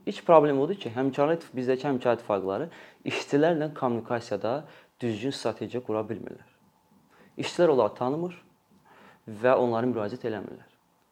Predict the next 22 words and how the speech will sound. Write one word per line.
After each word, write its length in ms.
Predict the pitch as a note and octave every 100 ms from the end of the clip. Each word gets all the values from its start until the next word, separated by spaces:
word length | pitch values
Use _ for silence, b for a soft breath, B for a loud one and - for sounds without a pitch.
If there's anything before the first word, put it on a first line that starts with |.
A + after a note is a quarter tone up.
| _ b b b b A3+
Digər 260 | A3 F3+
bir 100 | D3
məsələ 360 | B2+ A2+ A2+ C#3
maliyyə 360 | D3 C3+ B2+ B2 F#2+
məsələlərinidir, 760 | - F2+ F2+ F#2 F#2 F#2 A2+
maliyyə 360 | C3 G#2+ G#2+ G#2
mənbələrində. 640 | F#2 F#2+ G2 F#2+ - G#2+ A2
Dünya 240 | D#3 E3+ F3
təcrübəsində 600 | C#3+ A#2+ A#2 B2+ C3+ B2
adətən 260 | A2 B2+ B2+
həmkarlıq 320 | A#2 A#2+ A#2+
ittifaqları 500 | - G#2+ G2+ G2+ C3+ B B B -
təkcə 500 | C#3 - - D3+ D#3 B B -
üzvlük 400 | B2+ A#2+ C#3+ A#2+
haqqlarından 840 | A#2+ - A2+ G#2 G2+ G2 A2 C#3+ D3+ B -
maliyyələşmirlər. 880 | B2+ A#2+ B2 A#2+ - - - - - _ _ _ _ _ b b b -
Onlar 400 | B2 B2 B2+ A#2+
investisiyalar 800 | A2+ G#2 - A#2+ - B2+ B2+ B2
eləyirlər, 720 | B2 A#2+ A#2+ A#2+ A#2+ A#2+ - _ b b b b
stock 320 | - - A#2+ -
exchange-lərə 640 | - - A#2 A2+ A#2+ B2 A#2+
qatılırlar 800 | A#2 - B2 B2 A#2+ B2 B2